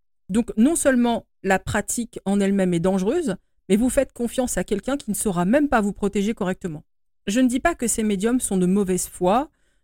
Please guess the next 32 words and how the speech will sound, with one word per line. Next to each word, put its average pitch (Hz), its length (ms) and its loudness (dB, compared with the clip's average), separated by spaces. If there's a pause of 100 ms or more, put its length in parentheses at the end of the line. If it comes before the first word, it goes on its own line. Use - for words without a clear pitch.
(140)
ou 202 180 -2 (300)
quoi - 160 0
que - 100 -10
ce 226 60 -8
soit, 269 240 0
qu'ils - 160 -8
sont 185 180 0
mauvais, 220 560 2
euh, 185 100 -2 (220)
par 185 180 0
définition. 269 680 0 (360)
Je 185 140 0
dis 214 180 -2
qu'ils 202 180 -2
manquent 202 220 4
de 214 80 2
compétences. 214 680 -4 (340)
Pour 233 180 -2
moi, 254 240 4
c'est 196 180 -2
comme 285 260 0
passer 262 400 0
son 220 180 -4
permis 269 340 2
de - 40 -12
conduire 247 460 -4
avec 202 240 -2
quelqu'un 240 400 -2
qui - 140 2
ne 202 80 6
l'a 220 120 4
pas. 247 240 -2